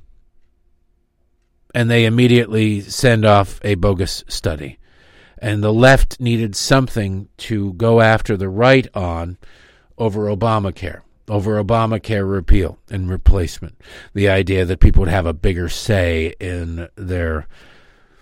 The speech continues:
in their health insurance. The idea that,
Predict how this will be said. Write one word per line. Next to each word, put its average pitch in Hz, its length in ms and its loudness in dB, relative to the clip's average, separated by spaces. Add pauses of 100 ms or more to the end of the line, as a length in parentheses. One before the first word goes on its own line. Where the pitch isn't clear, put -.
(520)
in 143 220 8
their 120 320 2
health 120 560 2
insurance. 101 880 -6
The 107 100 -8
idea 113 400 2
that, 104 200 0